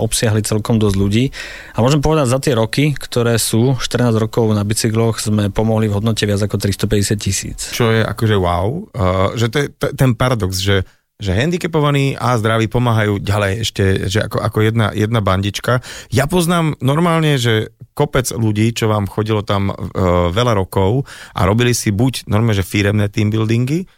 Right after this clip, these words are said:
Speaker 2: že ma-, nejaká firma, e, proste športovci, všade niekto, niekto športuje. Do-, toto sú takí I T čkári, kamoši, ktorí chodia na Parasport roky na bicykloch, ako mali taký, že firemný team building, a potom takú partičku, že vieme, o ko-, o kom sa bavíme, že ktorí sú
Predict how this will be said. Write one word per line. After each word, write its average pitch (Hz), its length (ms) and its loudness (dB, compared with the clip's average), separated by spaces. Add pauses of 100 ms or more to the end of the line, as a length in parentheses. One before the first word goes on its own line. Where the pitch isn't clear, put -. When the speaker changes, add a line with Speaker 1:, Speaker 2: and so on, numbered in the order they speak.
(140)
Speaker 2:
že 101 160 0
ma-, 95 160 -2
nejaká 110 240 -2
firma, 110 480 2
e, 90 880 -2
proste 92 320 -4
športovci, 92 720 0
všade 92 320 0
niekto, 90 320 0
niekto 87 240 -2
športuje. 110 400 -2
Do-, 110 160 0
toto 117 240 -2
sú 95 80 -4
takí 90 240 0
I 87 80 2
T 92 160 -4
čkári, 95 240 0
kamoši, 101 400 0 (320)
ktorí 113 240 2
chodia 117 320 0
na 104 80 0
Parasport 101 480 -2
roky 117 560 0
na 95 160 0
bicykloch, 107 480 0
ako - 240 -6
mali 98 160 2
taký, 98 320 -2
že 95 160 0
firemný 104 400 0
team 123 160 -2
building, 143 320 -2 (240)
a - 160 -2
potom 160 400 2 (300)
takú 113 160 -2
partičku, 120 560 -2
že 113 240 -2
vieme, 98 480 0
o 101 80 2
ko-, 107 160 -2
o 98 160 -4
kom 98 240 -2
sa - 80 -8
bavíme, 110 320 2
že 110 80 0
ktorí 117 240 0
sú 117 320 0